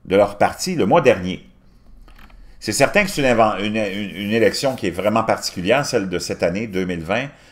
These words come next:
dans le contexte de la pandémie, dans le contexte de la distanciation sociale, dans le contexte de la peur.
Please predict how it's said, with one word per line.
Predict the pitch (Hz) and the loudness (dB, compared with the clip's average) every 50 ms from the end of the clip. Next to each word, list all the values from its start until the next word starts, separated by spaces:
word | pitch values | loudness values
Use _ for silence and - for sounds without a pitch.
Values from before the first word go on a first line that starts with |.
| - _ - | -20 _ -4
dans | 82 85 85 | -2 -2 -2
le | - | -2
contexte | - 95 92 87 - 113 90 87 87 | -2 -2 -2 -2 -2 -4 -2 -2 -4
de | |
la | 85 | -4
pandémie, | - 95 87 82 80 82 76 85 101 113 | -4 -4 -6 -6 -6 -6 -6 -6 -6 -6
dans | 95 87 85 | -6 -6 -8
le | 78 | -6
contexte | - 85 85 85 78 - 98 92 - 85 | -6 -6 -6 -6 -4 -6 -8 -8 -6 -8
de | 82 | -8
la | 80 | -8
distanciation | 78 73 - - - 90 82 - - 85 80 - - 85 85 | -8 -10 -8 -6 -6 -6 -6 -6 -6 -6 -6 -6 -8 -10 -10
sociale, | 85 - 82 80 - 120 127 120 | -8 -10 -10 -8 -6 -6 -6 -4
dans | 95 90 | -4 -6
le | 85 76 | -8 -6
contexte | - 87 87 78 - 92 85 80 | -6 -6 -6 -4 -6 -8 -8 -6
de | 80 | -4
la | 82 - | -2 0
peur. | - 120 135 147 156 151 | 2 2 2 2 0 -2